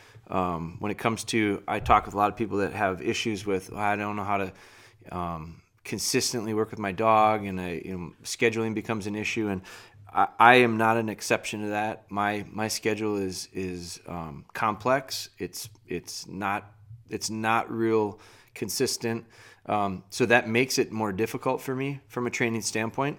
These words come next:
makes it a lot more difficult for me from a training standpoint than it would be if I was very, um, routine scheduled of, I knew every day I was doing the same thing over and over again.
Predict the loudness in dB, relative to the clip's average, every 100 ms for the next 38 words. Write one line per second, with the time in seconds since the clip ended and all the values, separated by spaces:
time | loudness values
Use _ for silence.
0 | -6 -6 -4 -8 -10 _ -10 -2 0 0
1 | -4 -6 -8 -6 -8 -6 -8 -8 -8 -10
2 | -8 -6 -6 -6 -6 -8 -8 -8 -4 -6
3 | -2 -2 -2 0 -2 0 -2 0 -4 -8
4 | -16 -20 -20 0 4 6 4 0 -4 -18
5 | -20 -20 -20 _ -4 -2 -2 -4 -2 -4
6 | -4 -2 0 2 0 -2 2 2 4 4
7 | 4 2 -2 -4 -6 -4 -2 0 0 0
8 | 0 0 2 0 -4 -6 -4 -6 -4 -4
9 | -4 -4 -2 -2 -2 -4 -6